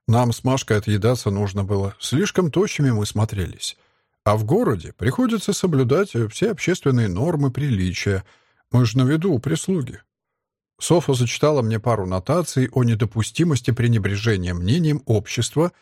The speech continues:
и внимательно теперь за мной присматривает. Не, питание у нас, конечно, разнообразное. Постные щи, каши с конопляным маслом, редька тёртая и с тем же маслом, капуста квашеная, пироги с рыбой и грибами,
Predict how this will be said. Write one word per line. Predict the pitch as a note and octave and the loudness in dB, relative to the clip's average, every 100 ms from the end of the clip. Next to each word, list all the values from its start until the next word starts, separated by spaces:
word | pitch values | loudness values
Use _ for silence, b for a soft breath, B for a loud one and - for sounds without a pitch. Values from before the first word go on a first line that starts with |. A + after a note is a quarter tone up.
| _ _ - | _ _ -4
и | G3 | 0
внимательно | F#3+ F#3 A2 F#2+ - F#2+ F#2 | 2 2 2 0 -4 -4 -4
теперь | G2+ F#3 F#3+ | -2 0 0
за | A#2 | 0
мной | F#2 D3 | 0 -4
присматривает. | - D#3+ - F#2+ F2+ - - - _ - _ _ _ _ _ | -4 -8 -6 -6 -6 -10 -20 -20 _ -20 _ _ _ _ _
Не, | G2+ F#2+ F2 - _ | -6 -6 -8 -18 _
питание | D3+ F3 A3+ F#3 | -2 2 2 2
у | E3 | 2
нас, | E3 - | 0 0
конечно, | C#3+ D3 - B2+ | 0 0 0 0
разнообразное. | C3+ B2 B2+ B2 A2+ F2+ - - _ | 2 0 0 0 0 -2 -12 -20 _
Постные | G#3 A3 C#3+ A#2 G2+ | 0 2 0 0 -2
щи, | - C#3+ C#3 b b b | -2 0 0 b b b
каши | - C#3+ C#3 C3+ | 2 2 2 -2
с | - | -2
конопляным | B2+ B2 C3 B2 A2 A2 | 0 0 0 0 2 0
маслом, | A2+ A2 - G2 G2 G#2+ | 0 -2 -4 -6 -4 0
редька | F#3 F3 - C3+ | 0 0 0 -2
тёртая | - D3+ C#3 C3+ B2 A#2+ b _ | 2 2 2 0 0 -2 b _
и | B2+ | -2
с | |
тем | - C3+ G#2 | 2 2 2
же | B2+ | 2
маслом, | B2 G2 - F#2 | 2 -2 -6 -8
капуста | - F3+ - A2+ - A#2 | 0 0 2 -2 0 -2
квашеная, | - A2 G#2+ - G#2+ G#2+ | 0 0 0 0 -2 0
пироги | D3+ D#3+ B2 G2 G#2 | 0 0 0 2 0
с | - | 0
рыбой | G2+ C3+ A#2 G2 | 0 2 2 0
и | F2+ | -4
грибами, | G2 G2+ A#2 G#2+ F2+ E2 | -4 0 0 0 -2 -4